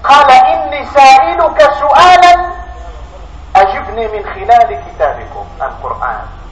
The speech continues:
قال: "هات السؤال." قال: خمسون كيلو جرام من الطحين كم يستط-، نستطيع أن نعجن منها من خبزة؟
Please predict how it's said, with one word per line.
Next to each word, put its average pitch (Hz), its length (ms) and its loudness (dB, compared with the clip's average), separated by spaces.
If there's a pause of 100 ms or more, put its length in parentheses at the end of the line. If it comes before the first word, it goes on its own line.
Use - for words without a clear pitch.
(600)
قال: 208 180 0
"هات 202 260 -4
السؤال." 151 420 -4 (680)
قال: 403 220 4 (420)
خمسون 302 520 -2
كيلو 302 320 -8
جرام 294 520 2 (560)
من 262 320 -10
الطحين 339 840 2 (1700)
كم 277 220 0
يستط-، 240 560 -2
نستطيع 226 580 -6 (200)
أن 214 220 -6
نعجن 208 600 -2
منها 226 260 -12
من 226 160 -16 (100)
خبزة؟ - 340 -8